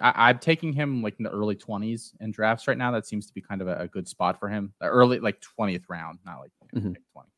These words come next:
Speaker 2: Yeah, yeah.
Speaker 1: Um, and that just seems to be, in my opinion, a really nice, um,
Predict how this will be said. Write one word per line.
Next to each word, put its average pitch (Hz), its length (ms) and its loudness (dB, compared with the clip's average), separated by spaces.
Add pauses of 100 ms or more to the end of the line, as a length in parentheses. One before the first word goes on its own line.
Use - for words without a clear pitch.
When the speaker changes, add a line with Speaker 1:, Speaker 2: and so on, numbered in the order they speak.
(160)
Speaker 2:
Yeah, 98 200 4
yeah. 82 140 0
Speaker 1:
Um, 85 240 -6 (300)
and 101 140 -4
that 139 160 6
just 135 220 2
seems 131 260 0
to 107 80 -6
be, 98 680 -2 (760)
in 104 100 -2
my 104 160 4
opinion, 107 400 -2
a 98 80 0
really 95 640 2
nice, 87 680 -6 (160)
um, 69 440 -8